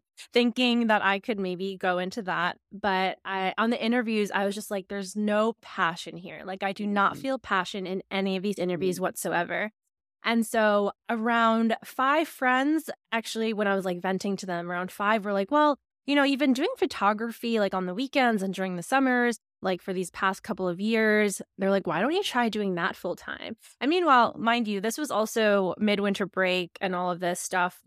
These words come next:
Speaker 1: during twenty twenty. So my whole career transition happened in the midst of the, the height of the pandemic. And so it was like, uh, there were a lot of unknowns. And so
Speaker 2: Mm-hmm.
Speaker 1: entrepreneurship was just, like, yet another unknown.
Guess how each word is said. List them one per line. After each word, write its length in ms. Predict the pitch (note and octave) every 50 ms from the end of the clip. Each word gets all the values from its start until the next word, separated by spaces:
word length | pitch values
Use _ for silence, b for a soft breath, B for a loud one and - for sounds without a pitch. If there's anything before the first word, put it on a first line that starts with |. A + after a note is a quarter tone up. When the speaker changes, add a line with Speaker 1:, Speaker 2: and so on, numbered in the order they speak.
| F#3+ - -
Speaker 1:
during 240 | - G#3 F#3+ F#3 F#3
twenty 280 | - - G#3 F#3 F3
twenty. 420 | F3 - - F3+ - - - - G#3+
So 340 | - - B3+ A#3+ A#3 A3+ G#3+ - _ _ _ _ _ _ A3+
my 180 | A#3 A3+ A#3 A#3+
whole 160 | A#3+ D4+ D4
career 260 | - - C#4+ C4 B3+
transition 520 | A#3 - A#3 G#3+ G3 G3+ G3 - G3+ G3
happened 500 | F3+ - F#3+ F#3 - - F#3+ F3+ F#3 F3+ -
in 120 | - G3
the 80 | F#3 F3+
midst 300 | F#3 F#3 - - - -
of 140 | F3+ E3+ E3+
the, 180 | F3+ E3+ F3 B B B B -
the 140 | - G#3 G3
height 200 | F#3+ - G3+ F3+
of 40 | E3
the 60 | - -
pandemic. 560 | - F3 E3+ E3+ E3+ D3+ D#3 D#3+ - - _ _ _ _ _ _ _ _
And 160 | B3 B3 A#3+ -
so 360 | - A#3 G#3+ G#3 G3+ F#3 - _
it 180 | - A3+ A3+ -
was 220 | - A3+ A3 G3+ -
like, 320 | G3+ G3 F3+ F#3+ F#3+ - - -
uh, 120 | G3 G3+ F#3
there 140 | - A3 G#3+
were 60 | G#3
a 80 | G3+ F#3+
lot 320 | F#3+ F#3+ G#3 G#3 A#3 C4
of 100 | D4 C4 G3+ -
unknowns. 800 | G#3+ G#3+ G#3 G3+ F#3 F3 E3+ E3 F#3 G#3 A#3 C#4+ E4 F4+ E4+
And 240 | - - G#3 G#3 G3+
so 160 | - - G#3 - - G3+ G#3 - - -
Speaker 2:
Mm-hmm. 120 | A#3 A3 G#3
Speaker 1:
entrepreneurship 400 | F#3+ F#3+ G3 G3 - G3 F#3 -
was 160 | G3 F#3+ -
just, 240 | - G3 F#3+ - -
like, 160 | F#3+ F3 F3
yet 240 | F#3+ G3+ A3 A3+ - -
another 640 | - G#3 G#3 G#3 G#3 G3+ F#3+ F#3+ F3 E3+ D#3 D#3+ D#3 -
unknown. 680 | - F#3 F#3 F3 G3+ F3+ E3 - - - - - A3